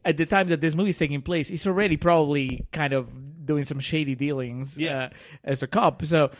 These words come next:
Speaker 2: But
Speaker 1: but
Speaker 2: this, this is good. This is one of the better things 'cause of the foreshadowing. He, he's so happy at Cates' misfortune here.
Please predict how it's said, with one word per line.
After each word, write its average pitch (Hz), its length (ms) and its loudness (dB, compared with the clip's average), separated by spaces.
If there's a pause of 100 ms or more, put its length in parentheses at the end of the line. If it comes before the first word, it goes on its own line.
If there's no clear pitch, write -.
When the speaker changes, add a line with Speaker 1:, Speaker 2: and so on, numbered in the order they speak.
(240)
Speaker 2:
But 156 120 -8
Speaker 1:
but 208 160 10
Speaker 2:
this, 196 160 -2
this 202 260 4
is 170 200 6
good. 120 220 4
This 120 160 0
is 165 80 0
one 165 100 6
of 165 60 4
the 143 60 2
better 135 180 4
things 120 260 0
'cause 110 160 -4
of 107 80 0
the - 80 -16
foreshadowing. 101 680 4
He, 113 400 2 (480)
he's 139 260 4
so 151 220 12
happy 117 640 4
at 104 440 0
Cates' 107 420 2
misfortune 101 680 -2
here. - 320 -16